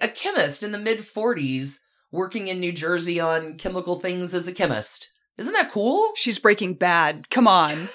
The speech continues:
Speaker 1: <laughs> All right, so here's Barbara living with her sister in New York, and she'll meet Winthrop Rockefeller at a dinner party. Let's talk a little bit about old Winnie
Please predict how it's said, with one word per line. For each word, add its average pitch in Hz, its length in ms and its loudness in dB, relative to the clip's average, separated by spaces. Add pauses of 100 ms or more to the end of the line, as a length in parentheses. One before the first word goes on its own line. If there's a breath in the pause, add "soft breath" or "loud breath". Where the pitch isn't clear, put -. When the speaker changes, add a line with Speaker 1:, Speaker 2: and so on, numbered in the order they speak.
Speaker 1:
<laughs> 480 60 12 (1800 soft breath)
All 269 180 4
right, 170 380 2
so 254 420 2 (240 loud breath)
here's 349 300 4
Barbara 226 400 2
living 226 280 0
with 247 140 0
her 226 100 0
sister 170 580 -2 (460)
in 233 220 0
New 220 80 -4
York, 165 460 0 (500)
and 175 140 0
she'll 240 260 4
meet 220 220 -4
Winthrop 214 500 -2 (160)
Rockefeller 139 840 -2 (540)
at 127 100 -4
a 120 60 -2
dinner 82 240 -10
party. - 280 -16
Let's 113 140 -8
talk 165 240 0
a 170 40 -10
little 151 200 -4
bit 135 100 -4
about 123 300 0
old 113 300 -6
Winnie 127 380 -6